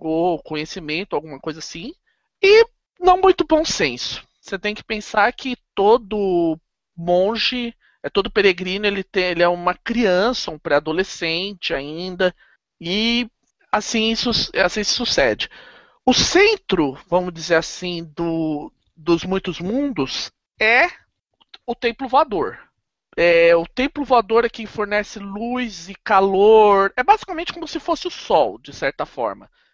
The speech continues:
Com uma diferença: as pessoas vivem nesse mundo. Existem pessoas que vivem nesse, o templo é um mundo dentro dos Muitos Mundos. E nesse mu-, nesse,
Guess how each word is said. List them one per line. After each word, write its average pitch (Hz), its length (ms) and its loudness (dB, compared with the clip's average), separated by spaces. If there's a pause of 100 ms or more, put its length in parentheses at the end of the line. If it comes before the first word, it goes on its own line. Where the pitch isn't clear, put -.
(140)
Com 247 100 -8
uma 247 140 0
diferença: 233 560 -4
as - 60 -14
pessoas 214 380 -4
vivem 233 420 -6
nesse 175 280 -8
mundo. 165 500 -14 (380)
Existem 180 340 -8
pessoas 202 420 0
que 190 120 -6
vivem 165 260 -6
nesse, 151 380 -4 (340)
o - 80 -14
templo 170 480 0
é 156 60 4
um 156 160 -4
mundo 160 340 -12
dentro 135 300 -12
dos 139 160 -20
Muitos 151 320 -12
Mundos. 226 500 -8 (880)
E 240 380 2 (120)
nesse 269 460 2
mu-, 208 360 -2
nesse, 214 420 0